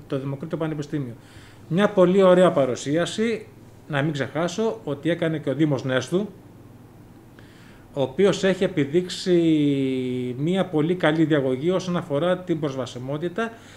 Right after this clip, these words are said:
και όσον αφορά την επίδειξη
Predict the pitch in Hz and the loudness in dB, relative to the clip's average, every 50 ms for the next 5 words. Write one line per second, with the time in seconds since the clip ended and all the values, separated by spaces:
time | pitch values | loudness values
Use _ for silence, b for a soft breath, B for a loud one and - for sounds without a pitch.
0 | B B B B - - 160 175 202 196 - 220 214 214 202 180 - - 156 151 | B B B B -2 2 2 4 4 2 2 0 0 2 0 0 0 -2 -2 0
1 | 160 185 208 214 208 208 196 202 - 180 170 170 160 160 156 147 151 - 170 175 | 0 2 2 2 2 2 0 0 0 0 0 0 0 0 -2 -2 -2 0 0 0
2 | 180 180 208 180 - - - 220 220 202 - | 0 0 -4 -6 -8 -6 -4 -2 -2 -2 -4